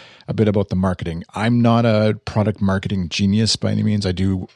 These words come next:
website design and a bit of marketing here for local businesses, but a lot of it is, you know, setting up WordPress and, and helping them with the content. Um, and a lot more of the marketing angle stuff is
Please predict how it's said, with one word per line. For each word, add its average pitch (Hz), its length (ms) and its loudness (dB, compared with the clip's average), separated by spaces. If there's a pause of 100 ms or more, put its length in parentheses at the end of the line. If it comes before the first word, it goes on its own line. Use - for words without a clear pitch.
website 98 640 0
design 92 380 2
and 87 180 0
a 85 40 -2
bit 92 160 0
of 92 120 -2
marketing 90 420 -2
here 82 160 -4
for 85 160 -8
local 87 240 -4
businesses, 87 540 -4 (480)
but 123 80 4
a 117 40 2
lot 113 220 6
of 98 80 2
it 90 80 0
is, 87 320 -4
you 117 100 0
know, 82 140 2
setting 85 240 0
up 85 80 -4
WordPress 87 480 -2
and, 82 180 -4
and 82 120 -6
helping 80 240 -4
them 87 80 -4
with 80 100 -8
the - 80 -8
content. 90 520 0 (520)
Um, 82 320 0
and 175 420 0 (680)
a 107 80 4
lot 92 240 4
more 90 480 2
of 87 220 -4
the 90 120 2
marketing 92 540 0
angle 90 280 0
stuff 87 320 0
is 82 220 -4